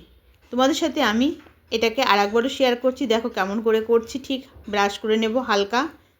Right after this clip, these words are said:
তেল দিয়ে। এরপরে এক হাতা দিয়ে আমি এরকম ঘুরিয়ে একটা রুটির আকারে আবারও তৈরি করে নিচ্ছি। নিয়ে উপরে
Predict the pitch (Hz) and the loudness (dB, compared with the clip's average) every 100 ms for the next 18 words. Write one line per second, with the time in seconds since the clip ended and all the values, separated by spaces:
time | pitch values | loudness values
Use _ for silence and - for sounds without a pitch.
0 | _ 214 196 196 226 349 - _ - 226 | _ 0 2 0 -2 -4 -8 _ -4 -2
1 | 240 269 226 220 226 226 214 202 208 320 | 0 2 2 0 -4 -4 -4 -2 0 0
2 | - - _ _ - 208 214 202 208 226 | -2 -20 _ _ -12 -6 -2 -2 -2 -4
3 | 220 202 220 240 262 262 196 196 220 202 | -4 -2 2 2 2 -2 -8 -6 -4 -2
4 | 190 190 185 202 240 254 247 240 254 262 | -2 -2 0 0 2 0 0 2 2 2
5 | 254 - 339 427 - - - _ 214 220 | -2 -4 -8 -8 -12 -20 -20 _ -2 0
6 | 302 - - _ _ - 226 233 | 0 -4 -18 _ _ -10 -2 2